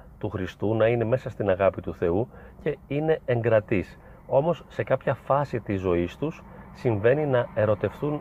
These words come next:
έναν άλλο άνθρωπο. Αυτό είναι ιδιαίτερα σημαντικό για αυτούς οι οποίοι δεν έχουν την εμπειρία των πολλαπλών σεξουαλικών σχέσεων, διότι εμπιστεύονται τον έρωτα,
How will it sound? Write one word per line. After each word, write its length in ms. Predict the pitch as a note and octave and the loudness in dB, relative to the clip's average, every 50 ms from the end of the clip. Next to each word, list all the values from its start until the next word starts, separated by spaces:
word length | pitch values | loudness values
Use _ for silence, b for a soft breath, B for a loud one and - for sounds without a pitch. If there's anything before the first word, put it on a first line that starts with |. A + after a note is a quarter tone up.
| - - | -4 0
έναν 220 | - C3+ C#3+ C#3 | 2 4 6 6
άλλο 220 | C#3 C#3+ C#3 C3+ C3+ | 6 6 6 6 6
άνθρωπο. 480 | B2+ A#2+ A2 - F2 E2 - D2+ D2+ - - - - - - - - - - - - - - - B B B B B B B B | 6 4 4 2 -2 -2 -2 -4 -4 -4 -10 -16 -20 -18 -18 -20 -20 -20 -20 -20 -20 -18 -18 -18 B B B B B B B B
Αυτό 280 | - A2 G2 - - D#3+ | -2 -2 0 2 2 2
είναι 180 | E3+ F3 E3+ D#3+ - - | 2 2 0 -2 -2 -4
ιδιαίτερα 520 | A#2+ A2+ F#2+ A#2 C3+ C#3+ - D#3 C#3+ C3 | -4 0 2 2 2 4 4 2 2 2
σημαντικό 720 | - - A#2+ G2+ G2+ G2+ F#2+ F2+ F2+ - - A2 G2 G2 - - | 0 -2 -4 2 4 4 4 2 -2 -2 2 4 4 4 2 0
για 180 | G#2 F#2 G#2+ | -2 0 0
αυτούς 540 | G2 - - - - C3 B2 B2+ - - - B B B - | 0 0 -4 -4 0 2 2 2 0 -4 -14 B B B -4
οι 80 | A2 | -4
οποίοι 220 | G#2+ - D#3 D#3 D3 | -4 -2 -2 -4 0
δεν 200 | D3+ F3+ G3 G3 | 0 0 0 0
έχουν 320 | E3+ - - B2 A#2 G2+ | -2 -2 -2 -2 -2 -2
την 180 | - A2 G#2 G#2 | -2 -2 2 2
εμπειρία 680 | G2+ F#2 F2+ F#2+ F#2+ F#2+ G2+ A2+ A#2 A2 G2+ F2 - B B B B B | 2 2 2 0 2 2 2 4 6 6 6 4 4 B B B B B
των 180 | - A2 G#2 - | -2 -2 -2 2
πολλαπλών 680 | - A2 G#2 G2+ G2 G2 - A2 A#2 A#2 A#2 G#2 F#2 - | 2 4 4 4 2 2 2 2 4 4 4 4 2 -4
σεξουαλικών 720 | - - A2 F#2+ - - G2+ F#2 F2+ E2+ - A2 A2 A2 | -6 -6 -6 -6 0 2 4 4 4 2 0 0 0 0
σχέσεων, 680 | F#2+ - - - G#2+ G2+ G2 F2+ - E2+ E2+ F2+ F#2+ F#2+ B B B B B B | 0 -6 -4 0 2 2 2 2 2 2 2 2 2 0 B B B B B B
διότι 420 | - G#2 A#2 C#3 D#3+ - - - - - - | -2 0 2 2 2 0 -4 -6 -6 -10 -4
εμπιστεύονται 1000 | - A#2 A2 G#2 A2 G#2 - - - - C#3+ D#3 D#3 C#3 B2 G#2+ F#2 F#2+ F#2 E2+ - | -2 -2 0 0 -2 -4 -4 -8 -2 2 2 2 2 2 2 2 2 2 2 0 0
τον 240 | - F#2+ F#2+ F#2 | -2 0 2 4
έρωτα, 480 | F#2+ F#2 F#2 F2 E2 - - G#2 A2+ - | 4 4 4 4 2 2 4 2 2 2